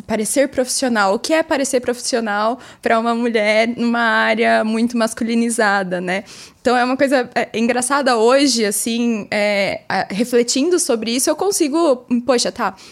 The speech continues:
não me sinto mal de, de tar de salto alto, é, não me sinto fútil de gos-, né, em gostar de maquiagem ou, ou gostar de temas femininos, né? É, e, e essa coisa, é, realmente,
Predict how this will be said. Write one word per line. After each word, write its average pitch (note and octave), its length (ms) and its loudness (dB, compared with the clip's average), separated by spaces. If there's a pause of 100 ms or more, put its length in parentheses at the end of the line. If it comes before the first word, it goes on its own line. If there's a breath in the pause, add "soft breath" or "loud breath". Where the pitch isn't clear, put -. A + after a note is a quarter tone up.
não A3 100 -2
me A#3+ 80 2
sinto C4+ 380 0
mal A3+ 360 4
de, A3 300 -2
de A3 140 -4
tar A3 260 -2
de G#3+ 100 -10
salto A3 360 -4
alto, A3+ 520 0 (360 loud breath)
é, G#3 260 2
não A3+ 80 2
me A#3+ 60 2
sinto B3+ 260 -2
fútil B3+ 480 -2
de A3+ 160 -2
gos-, A3+ 240 -2 (320)
né, A#3 160 -2
em A3 180 0
gostar A3+ 320 2
de B3 120 0
maquiagem G#3 560 -2
ou, G#3 240 -2
ou G#3 180 0
gostar A3 440 0
de B3 200 -4
temas A#3 500 0 (320 soft breath)
femininos, A3+ 880 0
né? A3 220 -2 (360 loud breath)
É, A3 760 2 (160)
e, G#3 240 -4
e A#3 180 2
essa C4 300 0
coisa, C4 300 2
é, B3+ 340 2
realmente, B3+ 1000 0